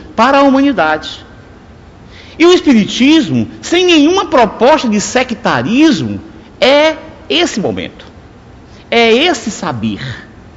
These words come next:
que vai levar a humanidade a tomar consciência de si mesma,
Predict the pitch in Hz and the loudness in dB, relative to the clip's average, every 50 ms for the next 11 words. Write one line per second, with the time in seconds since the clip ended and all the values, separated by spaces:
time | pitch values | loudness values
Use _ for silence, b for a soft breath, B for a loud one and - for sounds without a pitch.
0 | - - - - B B B B B - 247 262 233 240 269 285 294 285 269 262 | -20 -20 -20 -20 B B B B B 0 2 2 4 4 4 4 4 2 2 0
1 | 233 190 226 226 233 233 233 220 214 202 196 196 180 175 143 127 151 180 220 247 | 0 2 2 2 2 2 2 2 0 0 -2 -4 -4 -6 -4 -2 0 0 2 0
2 | 254 254 202 233 226 233 - 220 208 226 233 240 240 - - 277 330 330 - - | 0 0 0 -2 0 0 0 0 0 0 0 -2 -2 -4 -4 -4 -2 -2 -4 -6
3 | - 302 247 226 240 285 349 392 392 370 277 - 277 226 190 214 196 - - 220 | -4 -2 0 0 2 0 0 0 0 -2 -2 -2 -4 -2 -2 -4 -6 -4 -4 -4
4 | 180 151 135 143 156 170 151 107 107 92 95 98 92 - | -4 0 0 2 2 2 0 -2 -6 -6 -6 -6 -6 -8